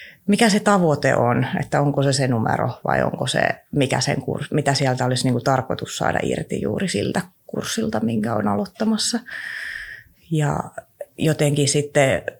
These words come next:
se on varmaan iso, iso asia lähteä muuttamaan, mutta että tietenkin on ainakin kuullut, että jos ei ole numeroilla arvioitavia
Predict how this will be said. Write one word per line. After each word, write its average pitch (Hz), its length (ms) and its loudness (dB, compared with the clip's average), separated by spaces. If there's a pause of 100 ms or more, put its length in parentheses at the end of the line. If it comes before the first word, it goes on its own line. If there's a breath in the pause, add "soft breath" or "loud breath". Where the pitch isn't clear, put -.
(200)
se 151 160 2
on 131 80 2
varmaan 139 340 4
iso, 143 340 4 (400 loud breath)
iso 170 260 4
asia 151 280 4
lähteä 147 340 2
muuttamaan, 156 640 2
mutta 127 320 0
että 143 260 -2 (400)
tietenkin - 480 0 (680)
on 139 140 2
ainakin 139 340 2
kuullut, 196 440 4
että 156 220 0
jos 151 220 2
ei 156 200 4
ole 151 140 2
numeroilla 151 880 4 (100)
arvioitavia 127 880 2